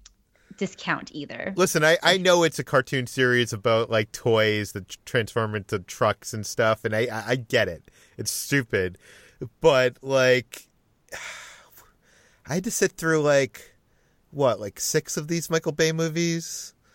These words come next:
Speaker 2: And I didn't get this from those <laughs> movies. I don't know. Like, I feel like this is, like, fan-, I don't know. Uh, <sighs> I'm not sure if that's an, um, is that enough to make it worth being on the list? I feel like Transformers fans,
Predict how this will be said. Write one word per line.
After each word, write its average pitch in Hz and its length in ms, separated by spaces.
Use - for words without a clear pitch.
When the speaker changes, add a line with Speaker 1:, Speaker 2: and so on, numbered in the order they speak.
Speaker 2:
And 131 100
I 143 80
didn't 170 220
get 170 260
this 123 200
from 117 180
those 107 280
<laughs> - 60
movies. 139 180
I 151 60
don't 156 140
know. 113 280
Like, 147 160
I 175 80
feel 220 240
like 220 180
this 202 200
is, 196 100
like, 170 240
fan-, 156 320
I 120 160
don't 98 220
know. 123 180
Uh, 117 560
<sighs> - 600
I'm 123 80
not 151 160
sure 147 200
if 131 100
that's 127 340
an, 117 140
um, 117 400
is 147 200
that 175 320
enough 151 380
to 156 100
make 147 260
it 139 120
worth 120 400
being 135 220
on 135 120
the 127 60
list? 127 380
I 127 80
feel 170 300
like 160 160
Transformers 147 600
fans, 107 460